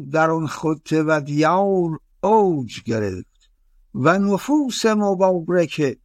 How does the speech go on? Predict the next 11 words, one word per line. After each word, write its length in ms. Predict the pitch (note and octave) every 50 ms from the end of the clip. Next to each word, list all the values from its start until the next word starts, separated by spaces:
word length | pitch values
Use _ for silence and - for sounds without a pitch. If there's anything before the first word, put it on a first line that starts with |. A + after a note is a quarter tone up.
| _ _ _ _ _ _ _ _ -
نعرهٔ 1040 | - C3+ D3 D3+ E3 F3+ D#3+ D#3+ E3 D#3+ D#3+ E3+ G3 A3 A#3 A#3 A3 G#3 G3 F3+ - - C3 C3
«ربنا 960 | D3 F3 G3+ A3 G#3+ G3 G#3+ A3 A3 A3 G#3+ G#3+ G#3 G3+ G3+ F#3+ F#3 E3+ D3+ - _ _ _ -
انا 720 | - D3 D#3+ D#3+ D#3 D3+ D#3+ D#3+ F3+ G3 G3+ G3 F#3+ E3+ D#3 C#3+
سمعنا 840 | - - - D#3+ D#3 D#3 D#3 E3+ G3 G#3 F#3+ E3+ E3+ E3 E3 D#3 D#3 D#3 D3+
منادیا 920 | C3+ C#3 D3 D#3 D#3+ D#3 E3 F3+ G3+ G#3+ G3+ E3+ D3+ D#3 D3+ D3+ D#3 D3+ D3+
ینادی 880 | D3+ D3+ D3 D#3+ D#3+ D#3+ F3 F#3+ A3 A3 F#3+ D#3 C#3+ D3 D3 D3 D3
للایمان 1200 | C#3+ D3 D3+ D#3 D#3 D3+ - _ - C#3 D3 D3 D3 C#3+ D#3 F3 G3 G3+ G3+ F#3+ F3+ E3+ D#3 D3 B2 _ -
ان 220 | - C#3+ D3+ D3+ C#3+ _ _ -
آمنوا 680 | - F#3 G#3 G#3+ G#3 F#3+ F3 E3 D#3+ D#3 D3+ D3 C#3+ C3
بربکم 1040 | B2+ C#3+ C#3+ D3 D3+ D#3 D3+ D#3 - - C#3+ C#3+ C#3 - - E3 A3+ G#3 F#3 B2 A2
فآمنا» 1300 | - - D3+ D3 G#2+ F2+ C#3 C#3+ C#3+ C#3 C3 C#3 C#3+ C#3 C3+ C#3 C#3 C#3+ D#3 F3+ G#3 A3+ A#3 A#3+ B3